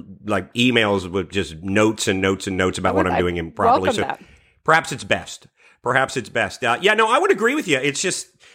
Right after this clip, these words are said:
Speaker 1: again, it, we haven't done it since, what, April, I guess. Uh, and,
Speaker 2: Yeah.
Speaker 1: uh, while we've done, we've, we've done it so f-, often now, particularly you and I,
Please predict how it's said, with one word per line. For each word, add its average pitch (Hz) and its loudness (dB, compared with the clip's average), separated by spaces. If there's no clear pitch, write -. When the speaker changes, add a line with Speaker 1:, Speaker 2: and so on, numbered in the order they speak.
Speaker 1:
again, 190 2
it, 143 -8
we 147 -4
haven't 185 2
done 180 4
it 165 -4
since, - -6
what, 117 -4
April, 131 0
I 107 -2
guess. 117 -4
Uh, 113 2
and, 117 0
Speaker 2:
Yeah. 110 -6
Speaker 1:
uh, 104 0
while 143 4
we've 135 0
done, 151 0
we've, 131 -2
we've 127 -6
done 156 2
it 156 -4
so 156 0
f-, - -16
often 135 2
now, 104 2
particularly 131 -6
you 117 0
and 113 2
I, 127 2